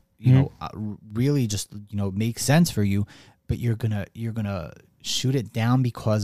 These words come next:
Speaker 1: they don't wear a hat. I mean, I, I've, I've seen these things happen, and I've seen very unfortunate
Speaker 2: The
Speaker 1: things.
Speaker 2: contention will be
Speaker 1: Mm-hmm.
Speaker 2: that when you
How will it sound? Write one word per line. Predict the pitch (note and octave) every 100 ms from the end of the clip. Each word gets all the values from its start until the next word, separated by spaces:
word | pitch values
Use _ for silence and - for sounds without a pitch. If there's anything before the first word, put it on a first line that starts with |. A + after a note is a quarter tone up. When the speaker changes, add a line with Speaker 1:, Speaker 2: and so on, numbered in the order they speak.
| G#2
Speaker 1:
they | G#2 G#2
don't | G2+ A2
wear | G#2+ F#2
a |
hat. | E2+ - A2+ C#3 D#3+
I | A#2
mean, | A#2 A#2
I, | G#2 F2
I've, | D2+ D2 A#2 A2+
I've | A#2 B2+
seen | - F#3
these | F3+ D3
things | C3+ B2+
happen, | - E3+ - A2
and | G#2+
I've | G#2+
seen | - C#3+ A#2+
very | A2 B2 B2+ -
unfortunate | B2 A#2+ C3 D#3 - G#2+ -
Speaker 2:
The | A#2
Speaker 1:
things. | A#2
Speaker 2:
contention | D#3+ D#3 E3 E3 D#3 C#3
will | B2+
be | B2 D3+ C#3+ A#2 A2+ - - _ -
Speaker 1:
Mm-hmm. | A2+
Speaker 2:
that | B2 A#2+ - _ _ _ -
when | D3 B2+
you | B2 A#2+ A#2+